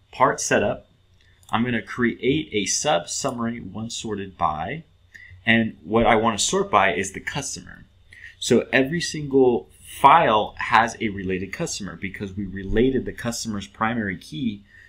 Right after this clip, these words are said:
to a file. With that being said, we can actually sort based off of that I D, but also use the customer's name doing so. So we're in the part definition,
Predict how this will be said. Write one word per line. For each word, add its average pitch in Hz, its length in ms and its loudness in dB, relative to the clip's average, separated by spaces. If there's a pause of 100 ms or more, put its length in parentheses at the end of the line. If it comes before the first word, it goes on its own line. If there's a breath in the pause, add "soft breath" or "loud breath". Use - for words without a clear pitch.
(180 loud breath)
to 147 460 0
a 104 140 0
file. - 520 -4 (460 loud breath)
With 117 180 -2
that 180 240 2
being 107 240 0
said, 92 320 -2
we 110 100 -6
can 123 140 -10
actually 110 320 -2
sort 156 720 0
based 113 240 0
off 101 200 -4
of 90 80 -16
that 95 200 -2
I 90 140 -2
D, 113 460 -4 (260 soft breath)
but - 220 -4
also 147 380 2
use 107 680 -2
the 98 80 -4
customer's 95 560 -6
name 87 420 -6 (220)
doing 101 260 -4
so. - 300 -16 (640 loud breath)
So 107 400 4
we're 110 340 0 (100)
in 143 380 -4
the 120 80 -4
part 143 340 -2
definition, 135 680 -2